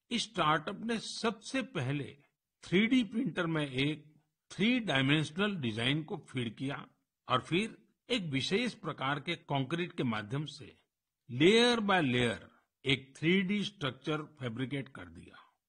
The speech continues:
आपको ये जानकर खुशी होगी कि देश भर में इस प्रकार के कई प्रयोग हो रहे हैं। एक समय था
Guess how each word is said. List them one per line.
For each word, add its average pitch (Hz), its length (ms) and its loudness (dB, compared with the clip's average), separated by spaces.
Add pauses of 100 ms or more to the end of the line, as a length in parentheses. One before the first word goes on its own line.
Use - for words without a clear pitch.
(320)
आपको 117 360 -4
ये 113 160 -2
जानकर 117 460 -2
खुशी 156 380 -6
होगी 104 440 -6 (500)
कि 123 100 -4
देश 139 560 0
भर 120 180 -6
में 151 300 -6 (420)
इस 220 160 -2
प्रकार 175 440 -2
के 196 140 -6
कई 262 420 0
प्रयोग 143 480 0
हो 104 160 -8
रहे 95 280 -14
हैं। - 260 -20 (600)
एक 120 200 0
समय 143 380 -2
था - 460 -10